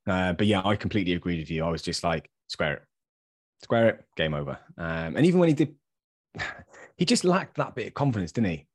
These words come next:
You know, he just, he, he didn't look like, you know, when he got the ball, maybe it could have been played a little bit more ahead of him. Maybe. That would be my only slight res-, you know, my slight, you know, thing that lets him off. But yeah, I was a bit disappointed with it, how he took it on. Um,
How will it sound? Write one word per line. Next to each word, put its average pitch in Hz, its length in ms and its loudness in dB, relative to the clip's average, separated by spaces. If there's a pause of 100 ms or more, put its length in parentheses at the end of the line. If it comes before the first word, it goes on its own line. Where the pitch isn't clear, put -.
(100)
You 107 200 -2
know, 92 140 0
he 90 80 -2
just, - 360 -6
he, 92 520 -8
he 123 80 2
didn't 131 220 4
look 127 120 2
like, 104 220 -2
you 117 80 2
know, 92 180 0
when 101 100 2
he 117 80 2
got - 160 0
the 117 80 -2
ball, 82 340 -4 (380)
maybe 147 220 6
it 135 60 4
could 156 120 2
have 143 60 6
been 143 100 6
played 139 200 4
a 135 40 4
little 131 140 2
bit 120 140 4
more 123 140 4
ahead 120 140 2
of 127 80 -2
him. 147 240 2
Maybe. 131 460 0 (400)
That - 80 -4
would 95 100 -2
be 104 80 0
my 101 200 2
only 101 200 2
slight 101 440 0 (600)
res-, 87 140 -6
you 92 180 -6
know, 87 100 -8
my 90 220 -8
slight, - 400 -10 (160)
you 90 100 -12
know, 85 60 -12
thing 92 220 -8
that 85 80 -6
lets - 220 -2
him 85 100 -4
off. - 340 -4 (600)
But 113 120 2
yeah, 120 100 4
I 120 40 6
was 127 120 -4
a - 40 -12
bit 120 180 -10
disappointed 95 440 -6
with 92 120 -4
it, 90 140 -2
how 95 140 0
he 95 80 0
took - 220 -8
it 82 60 -6
on. 82 380 -6
Um, 80 560 -10